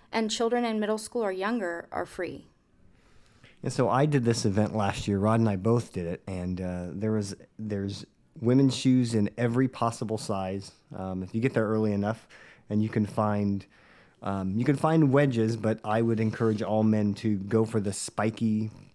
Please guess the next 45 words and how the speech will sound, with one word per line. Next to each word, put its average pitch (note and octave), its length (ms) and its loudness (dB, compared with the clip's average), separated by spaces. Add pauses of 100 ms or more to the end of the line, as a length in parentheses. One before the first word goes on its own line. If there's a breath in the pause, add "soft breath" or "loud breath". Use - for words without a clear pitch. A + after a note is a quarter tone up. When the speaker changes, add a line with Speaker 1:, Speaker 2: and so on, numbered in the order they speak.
Speaker 2:
pointy-toed, A2 960 0 (440 soft breath)
three, A#2 360 0
four-inch A2 680 -2 (120)
stilettos. G#2+ 1040 -2
Um, F#2+ 420 -8 (120)
Speaker 1:
<laughs> A2 120 -10
Speaker 2:
definitely B2 380 2
go A2+ 100 2
out A2 120 0
there. A#2 160 0
It's B2+ 240 -2
a, A#2 240 -2
it, A2+ 140 -2 (440 loud breath)
I A#2+ 100 2
would C3+ 140 4
say B2 200 2
it's A#2 200 -2
a, G#2 400 2
um, G2+ 460 -6 (760)
it's C3 200 -2
a A#2 80 0
fun C#3+ 320 0
event D#3 440 2 (460)
at A#2 140 -4
the A#2+ 80 -2
same B2 260 0
time, A2+ 380 0
um, G#2 500 -4 (140)
as G2+ 160 -6
it G2+ 80 -4
is G#2 140 -6
a G2 40 -8
serious C3 480 2
event, G2+ 320 -6
but G#2+ 80 -2
it's, - 240 -8 (240 loud breath)
it's - 160 -8
great A#2 200 0
to A#2 80 -4
see A#2 180 0
men G#2+ 220 2
in A2 80 0
the A2 60 0
community G2+ 460 0
walking G#2 640 -2